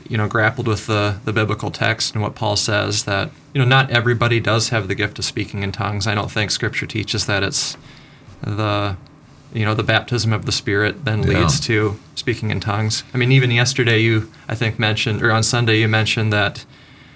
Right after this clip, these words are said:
Speaker 1: you know, that if you've trusted in Christ, then you have the Holy Spirit.
Speaker 2: Yeah. Paul, Paul argues for that clearly in this passage.
Speaker 1: Yeah. So I think theologically I do have s-, I still
Speaker 2: Yeah.
Speaker 1: have some issues, but there also was this,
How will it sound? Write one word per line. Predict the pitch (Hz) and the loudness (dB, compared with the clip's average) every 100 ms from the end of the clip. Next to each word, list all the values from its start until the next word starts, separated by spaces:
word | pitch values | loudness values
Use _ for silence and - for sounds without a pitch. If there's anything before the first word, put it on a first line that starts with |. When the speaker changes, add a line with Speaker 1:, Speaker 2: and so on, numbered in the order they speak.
| - - - | -20 -20 -6
Speaker 1:
you | 110 | -2
know, | 104 104 | 0 0
that | - - | -2 -4
if | - 131 | -2 0
you've | 123 131 | 2 2
trusted | - 139 135 - | 2 2 2 2
in | 131 | 2
Christ, | 123 113 117 113 | 2 2 2 0
then | 113 | 0
you | 110 | 2
have | 104 107 | 2 2
the | 104 | 0
Holy | 104 98 | -2 0
Spirit. | 101 - - 85 | -2 2 2 4
Speaker 2:
Yeah. | 82 - - | 0 -4 0
Paul, | 85 85 | 0 0
Paul | - 90 | 0 2
argues | 82 87 85 80 | 4 4 4 2
for | - | 2
that | 82 80 | 0 0
clearly | - 90 85 80 | 0 2 4 6
in | |
this | 78 76 | 6 4
passage. | - 78 76 80 82 | 4 2 2 0 2
Speaker 1:
Yeah. | 117 110 101 87 - - - - - - - | 2 4 2 -2 -10 -20 -20 -20 -20 -20 -4
So | - | 4
I | 156 | 6
think | 151 | 6
theologically | 135 160 123 123 135 - 135 | 4 4 6 4 4 2 2
I | |
do | 123 123 | 4 4
have | 131 | 4
s-, | 135 - - | 2 -2 -4
I | 113 | 0
still | 82 87 | 2 4
Speaker 2:
Yeah. | 139 | 4
Speaker 1:
have | 135 | 4
some | 135 | 4
issues, | 135 131 143 147 139 | 4 4 2 2 0
but | 120 113 | -2 2
there | 123 | 4
also | 120 120 - | 4 4 2
was | 117 113 113 | 2 2 0
this, | 117 101 - - | 0 0 0 -4